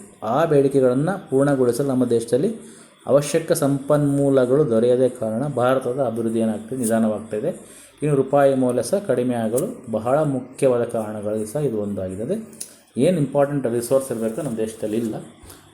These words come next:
ಹಾಗೆ ಆಟೋಮೆಟಿಕ್ಕಾಗಿ ನಾವು ಬೇರೆ ದೇಶದಿಂದ ತೊಗೊಳ್ತಾ ಇದ್ದೀವಿ. So ಹಾಗಾಗಿ ಆಮದಿನ ಮೌಲ್ಯ ಜಾಸ್ತಿ ಆಗ್ತಾಯಿದೆ, ವ್ಯಾಪಾರ ಕೊರತೆ ಆಗ್ತಾಯಿದೆ. ಇದರಿಂದ ಆರ್ಥಿಕತೆ ನಮ್ಮ ದೇಶ ಸ್ವಲ್ಪ ಕುಗ್ತಾ ಇದೆ. ಓಕೆ, so ಇಷ್ಟು ಭಾರತ ಮತ್ತು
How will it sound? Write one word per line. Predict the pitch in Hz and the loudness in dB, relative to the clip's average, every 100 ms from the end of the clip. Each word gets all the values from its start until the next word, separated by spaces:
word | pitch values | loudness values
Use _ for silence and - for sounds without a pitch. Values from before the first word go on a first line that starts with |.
| - | -2
ಹಾಗೆ | 165 | 2
ಆಟೋಮೆಟಿಕ್ಕಾಗಿ | 160 151 147 135 160 | 2 2 2 2 2
ನಾವು | 160 127 | 0 4
ಬೇರೆ | 123 | 4
ದೇಶದಿಂದ | 123 120 120 127 | 4 0 0 -2
ತೊಗೊಳ್ತಾ | 131 120 110 113 113 | -2 0 2 2 2
ಇದ್ದೀವಿ. | 104 123 | 0 -2
So | 147 127 | -2 -2
ಹಾಗಾಗಿ | 117 123 135 | 0 2 2
ಆಮದಿನ | 117 120 117 113 | 2 0 0 2
ಮೌಲ್ಯ | 113 113 | 2 2
ಜಾಸ್ತಿ | 107 113 - 131 | 0 -2 0 -2
ಆಗ್ತಾಯಿದೆ, | 110 - 131 208 - - _ - | -2 -4 -6 -6 -14 -20 _ -6
ವ್ಯಾಪಾರ | 107 110 107 | -6 -2 -2
ಕೊರತೆ | - 131 143 139 | 2 0 2 0
ಆಗ್ತಾಯಿದೆ. | 113 - 131 | 0 0 2
ಇದರಿಂದ | 123 160 | 2 0
ಆರ್ಥಿಕತೆ | 143 117 - 113 117 175 | -2 -4 -8 -8 -4 -2
ನಮ್ಮ | 127 110 | -2 -2
ದೇಶ | 113 127 | -2 -2
ಸ್ವಲ್ಪ | 131 143 170 226 220 - - | -2 -2 -2 -4 -6 -8 -2
ಕುಗ್ತಾ | 131 113 - 110 | -2 -2 -2 -2
ಇದೆ. | 98 - - - _ - _ _ 135 | -2 -6 -16 -20 _ -20 _ _ -4
ಓಕೆ, | 143 139 - - - - - - - _ _ - - | -2 -2 -4 -14 -12 -12 -14 -20 -20 _ _ -10 0
so | 156 151 | 2 2
ಇಷ್ಟು | - - 180 185 - - | 0 2 2 0 -12 -12
ಭಾರತ | 120 135 135 160 | -4 -2 0 0
ಮತ್ತು | 147 127 131 117 113 - | -2 -2 0 0 -2 -8